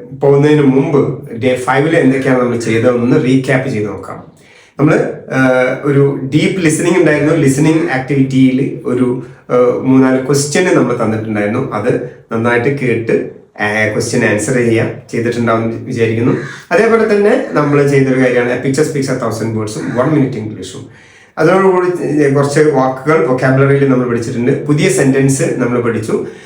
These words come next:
ഏഹ്, ഇതുവരെയായിട്ട് നമ്മൾ പഠിച്ച സെന്റൻസുകൾ am, is, are, അതായത് ആണ് എന്നത്, എന്നതിൻ്റെ കൂടെ ഒരു നൗൺ ചേർത്താൽ ഉണ്ടാവുന്ന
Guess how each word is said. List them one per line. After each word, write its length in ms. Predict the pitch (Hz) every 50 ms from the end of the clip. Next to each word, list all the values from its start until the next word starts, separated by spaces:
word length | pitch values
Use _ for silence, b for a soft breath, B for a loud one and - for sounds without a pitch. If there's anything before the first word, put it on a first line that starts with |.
| B B B - 131
ഏഹ്, 360 | 131 131 131 131 135 135 135 135 - - - - - 185
ഇതുവരെയായിട്ട് 760 | 180 233 254 254 233 202 - 180 175 175 170 160 160 160 165
നമ്മൾ 280 | 160 147 139 139 139 135
പഠിച്ച 200 | 135 123 - 127
സെന്റൻസുകൾ 760 | - 135 127 113 113 117 117 - - 123 127 - - B B B B B B B 131 135 143
am, 100 | 156 175 190 - 98 - - - 131 135
is, 120 | 139 139 - - - - 123 107
are, 120 | 92 82 - - - - _ _ _ _ _ _ _ _ _ _
അതായത് 560 | 143 139 147 143 143 143 143 - - - - -
ആണ് 360 | 131 127 123 127 131 139 147 156
എന്നത്, 560 | 156 156 - 135 127 120 113 110 110 - - -
എന്നതിൻ്റെ 440 | 131 127 127 131 131 127 127 127 127
കൂടെ 540 | - - 120 120 120 120 - - - - - - - -
ഒരു 100 | 147 139 139 135 135
നൗൺ 260 | 127 131 139 151 147
ചേർത്താൽ 380 | 143 135 - - 117 110 104
ഉണ്ടാവുന്ന 640 | 104 107 107 104 104 104 104 107 110 107 127 - -